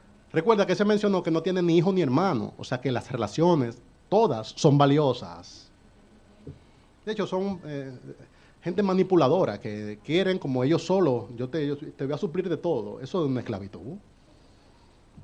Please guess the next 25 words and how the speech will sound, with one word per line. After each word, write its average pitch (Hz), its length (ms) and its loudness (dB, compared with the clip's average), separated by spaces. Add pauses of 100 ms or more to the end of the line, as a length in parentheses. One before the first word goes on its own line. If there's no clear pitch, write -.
(480)
Eso 156 220 0
no 277 100 6
es 170 40 4
esclavitud. 110 380 -2
Usted 185 140 -4
necesita 214 240 0
relaciones 202 460 0
hasta 147 120 -2
un 160 80 -2
poco - 220 0
pasivas. 170 500 -2
Hay 214 80 2
relaciones 254 380 0
que 214 60 -6
usted 214 120 -2
no 220 140 -2
conoce, 151 460 0
pero 139 120 -6
esas 180 120 -2
personas 180 320 -4
son 180 100 -4
parte 170 240 -2
de 160 60 -4
su 151 140 -6
vida. 170 200 -4